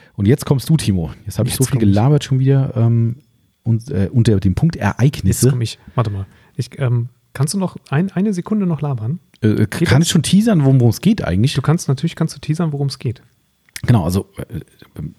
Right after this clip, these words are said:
Speaker 1: also ich wollte jetzt gerade sagen, so spannend ist es auch nicht, es ist schon spannend, ähm, äh, und für uns war es ein großes Erlebnis. Ähm, wir hatten, wie viele auf, äh, Facebook gesehen haben, einen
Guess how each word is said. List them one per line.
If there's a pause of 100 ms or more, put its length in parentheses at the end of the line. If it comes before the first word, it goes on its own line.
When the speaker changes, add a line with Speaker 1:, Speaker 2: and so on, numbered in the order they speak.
(140)
Speaker 1:
also
ich
wollte
jetzt
gerade
sagen,
so
spannend
ist
es
auch
nicht,
es
ist
schon
spannend,
ähm,
äh,
und
für
uns
war
es
ein
großes
Erlebnis. (440)
Ähm,
wir
hatten,
wie
viele
auf,
äh,
Facebook
gesehen
haben,
einen